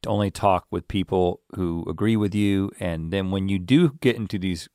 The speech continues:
c-, occasions where you have a conversation with someone that you disagree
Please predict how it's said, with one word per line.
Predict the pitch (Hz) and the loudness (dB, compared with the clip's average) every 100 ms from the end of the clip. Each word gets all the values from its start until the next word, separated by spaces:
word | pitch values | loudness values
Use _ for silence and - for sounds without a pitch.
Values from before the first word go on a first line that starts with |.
| - | -18
c-, | - | -10
occasions | 101 - 92 85 85 | -6 0 0 -2 -2
where | 92 | -2
you | 85 | 0
have | 87 95 | 2 2
a | 90 | 2
conversation | 92 85 - 87 - | 0 -2 -2 -2 -2
with | 80 | -6
someone | 92 87 | -4 -4
that | 82 - | -4 -6
you | 78 | -6
disagree | 82 82 80 101 87 | -6 -6 -2 0 0